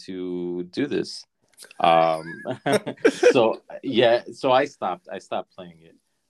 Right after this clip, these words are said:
Um, but the second one came out recently, and I had just subscribed to Game Pass, so I'm like, "You know what? I'm just gonna try it." Maybe they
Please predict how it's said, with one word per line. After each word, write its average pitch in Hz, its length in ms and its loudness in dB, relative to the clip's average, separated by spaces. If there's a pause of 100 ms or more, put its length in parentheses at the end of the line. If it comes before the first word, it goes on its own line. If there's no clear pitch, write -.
(100)
Um, 78 400 -4 (500)
but 110 140 -6
the 120 80 -12
second 151 320 -6
one 151 160 -6
came 135 220 -8
out 127 160 -2
recently, 101 840 -8 (580)
and 90 460 -2 (140)
I 107 100 6
had 110 160 2
just 104 240 -4
subscribed 98 520 -4
to 92 60 -8
Game 90 300 -6
Pass, 90 300 -6
so 92 80 -6
I'm 90 160 -4
like, 87 280 -4 (680)
"You 143 120 -8
know 151 80 -8
what? 147 140 -2
I'm 139 80 -4
just 120 180 -12
gonna 101 160 -4
try 82 300 -6
it." 85 140 -6
Maybe 104 340 2
they 90 440 2